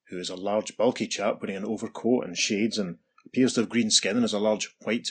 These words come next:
wide-brimmed hat on, is holding a gun at him. The guy in the blue pinstripe suit says,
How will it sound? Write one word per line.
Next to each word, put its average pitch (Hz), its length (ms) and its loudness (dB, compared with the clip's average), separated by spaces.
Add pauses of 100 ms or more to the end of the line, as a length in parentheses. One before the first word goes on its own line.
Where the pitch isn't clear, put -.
wide-brimmed 107 420 0
hat 113 180 -2
on, 90 260 -4 (480)
is - 120 -4 (260)
holding 165 220 10
a 117 60 6
gun 170 220 8
at 92 180 4
him. 135 120 -2 (480)
The - 80 -2
guy 147 100 10
in 170 60 10
the 151 80 6
blue 151 200 8
pinstripe - 480 6
suit 160 280 6
says, 156 460 10